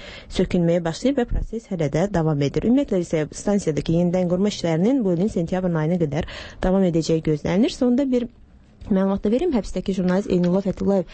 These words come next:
artıq səkkiz gündür ki, aclıq edir. E, dünən hüquq müdafiəçiləri Səidə Qocamanlı və Saadət Mədənyarlı ona baş çəkiblər. Və onların dediklərinə görə aclıq edən, e, adam kimi Eynullah Fəthullayev vəziyyəti hələ də,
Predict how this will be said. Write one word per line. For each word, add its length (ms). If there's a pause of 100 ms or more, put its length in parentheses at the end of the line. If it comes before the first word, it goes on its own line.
(280)
artıq 200
səkkiz 400
gündür 240
ki, 100
aclıq 380
edir. 260
E, 140
dünən 280
hüquq 280
müdafiəçiləri 560
Səidə 300
Qocamanlı 460
və 120
Saadət 340
Mədənyarlı 460
ona 140
baş 220
çəkiblər. 520 (360)
Və 80
onların 300
dediklərinə 460
görə 240
aclıq 420
edən, 260 (400)
e, 120 (300)
adam 200
kimi 220
Eynullah 240
Fəthullayev 400
vəziyyəti 400
hələ 220
də, 140